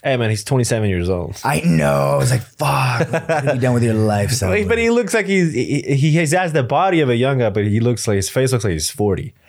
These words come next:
Speaker 2: Yeah, it is really small.
Speaker 1: It's weird.
Speaker 2: Really small. Really small face.
Speaker 1: Welterweights.
Speaker 2: <laughs> But yeah, no, no, I think he needs to, uh, stop cutting that much weight. I just think that.
Speaker 1: Just, does he need to go back,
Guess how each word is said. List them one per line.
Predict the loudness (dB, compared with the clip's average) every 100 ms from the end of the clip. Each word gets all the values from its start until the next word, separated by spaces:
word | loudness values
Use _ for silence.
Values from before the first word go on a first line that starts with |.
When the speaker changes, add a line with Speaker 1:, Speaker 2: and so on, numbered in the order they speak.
| _
Speaker 2:
Yeah, | -4 0 2 2
it | 0
is | 0 2
really | 2 2
small. | -2 0 2 4 2 2
Speaker 1:
It's | 2
weird. | 2 2 2
Speaker 2:
Really | 2 2
small. | 2 2 4 2 2 0
Really | -2 0
small | 0 2 0
face. | 0 0 -2 -4 -6
Speaker 1:
Welterweights. | -4 0 2 2 0 0 -2 -2 -6 -8 -4 -2 0 -2 -4 -12
Speaker 2:
<laughs> | -16 _ _ _
But | -2 2
yeah, | 2
no, | 2 2
no, | 2
I | 2
think | 0 0
he | 2
needs | 2 2 -2
to, | 0 2 2 2
uh, | 2 2 2 0
stop | 0 0 0 0
cutting | 2 4
that | 4
much | 2 0
weight. | 0 0 -4 _ _ _ _ _ _
I | -2
just | 0 0
think | 0
that. | -2 -4 -10 -8
Speaker 1:
Just, | -8 _ _ -8
does | -4
he |
need | -2
to | -2
go | -2
back, | -2 -4